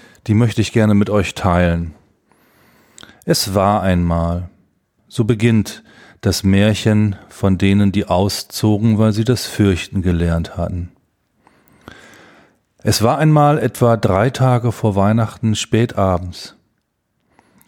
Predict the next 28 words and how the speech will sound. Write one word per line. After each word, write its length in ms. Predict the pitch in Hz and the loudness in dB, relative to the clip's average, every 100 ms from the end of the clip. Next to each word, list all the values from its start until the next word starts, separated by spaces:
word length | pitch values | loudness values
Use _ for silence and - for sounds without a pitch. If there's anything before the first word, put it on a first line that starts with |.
| - | -4
Über 160 | 113 | 0
den 160 | 117 117 | 2 4
Marktplatz 760 | 117 147 - - 156 - - | 4 2 -2 -2 -2 -2 -4
der 120 | - 117 | -2 -2
kleinen 400 | - 117 113 101 | 2 2 2 0
Stadt 320 | - 120 - | 0 -2 0
kamen 300 | 113 113 113 | 0 2 2
ein 160 | 110 | 0
paar 160 | 110 107 | 0 2
Männer 260 | 104 123 123 | 2 2 0
gezogen, 480 | 117 - 127 127 | -4 -2 -2 -2
sie 140 | 117 107 | -4 -6
blieben 360 | 98 107 107 | -4 -4 -2
an 120 | 110 101 | -2 -2
der 100 | 98 | -2
Kirche 320 | 117 104 101 | -2 -2 -4
stehen 420 | - - 107 127 | -8 -2 0 0
und 140 | 113 | 0
sprühten 540 | - - 107 120 143 135 | -2 -6 -2 0 0 -2
auf 160 | 107 | -2
die 100 | - | -2
Mauer: 400 | 110 104 120 127 | 0 2 2 2
„Ausländer 520 | 110 156 160 156 147 143 | 2 0 2 0 2 2
raus 420 | 147 143 101 104 | 4 2 0 -4
und 320 | 98 95 - _ - - _ | -8 -8 -14 _ -20 -20 _
Deutschland 480 | 139 160 - 139 120 | 0 0 0 0 0
den 160 | 120 117 | 0 2
Deutschen.“ 540 | 135 151 - 87 | 2 2 -2 -6